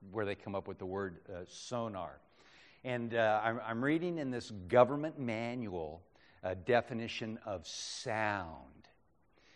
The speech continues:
And the, and the definition of sound is, uh, vibrations that travel through air or other, uh,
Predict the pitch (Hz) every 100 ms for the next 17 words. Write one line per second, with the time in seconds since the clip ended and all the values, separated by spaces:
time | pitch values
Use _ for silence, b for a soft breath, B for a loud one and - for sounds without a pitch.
0 | b 98 98 101 117 110 104 98 90 143
1 | 151 151 143 - - 95 101 104 85 -
2 | - - 151 151 139 85 76 78 104 -
3 | _ b b b - 113 101 101 90 -
4 | - _ - 110 104 107 90 127 131 127
5 | 113 135 160 180 - 107 87 95 143 -
6 | - _ _ _ _ _ b b b b
7 | b - 101 85 113 113 - - - 147
8 | 156 165 170 110 98 85 127 120 _ b
9 | b b - - 135 131 131 - 151 160
10 | 170 180 180 170 - 143 131 135 - 151
11 | 170 175 175 170 - - 113 110 110 104
12 | 101